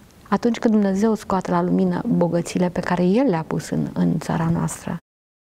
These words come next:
E o încurajare mare pentru oameni să se roage pentru, pentru recolte. Dar cum ne putem ruga, poate, și pentru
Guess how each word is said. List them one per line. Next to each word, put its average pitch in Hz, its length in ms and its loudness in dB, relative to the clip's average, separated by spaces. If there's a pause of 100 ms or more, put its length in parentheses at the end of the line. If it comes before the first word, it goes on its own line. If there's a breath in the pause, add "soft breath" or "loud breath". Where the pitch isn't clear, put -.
(100)
E 233 140 6
o 285 40 6
încurajare 277 480 2
mare 262 260 4
pentru 214 320 2
oameni 214 260 2
să 208 120 -8
se 202 120 2
roage 196 320 0
pentru, 185 640 2
pentru 175 260 0
recolte. 170 540 0
Dar 202 240 2
cum 311 140 4
ne 302 120 6
putem 240 320 0
ruga, 208 520 2
poate, 202 260 0
și 202 200 -2
pentru 185 600 2